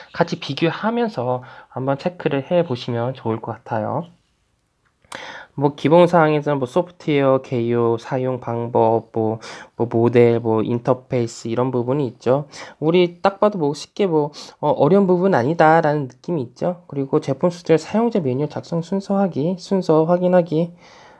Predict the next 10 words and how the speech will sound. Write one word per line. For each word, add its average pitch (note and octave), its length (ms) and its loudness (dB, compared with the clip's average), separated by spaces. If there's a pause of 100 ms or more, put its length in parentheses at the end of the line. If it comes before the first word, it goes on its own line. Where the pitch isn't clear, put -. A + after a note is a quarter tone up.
(220)
어, C#3 560 2
한번 F3+ 340 2
봐주시고, D#3 920 -2
제품 F3 360 -4
소프트웨어 - 360 -4
사용, E3 400 -2 (140)
음, D3 220 -6 (600)
그리고 E3+ 320 0
다음으로 F#3 380 4
넘어갈게요. D#3+ 640 0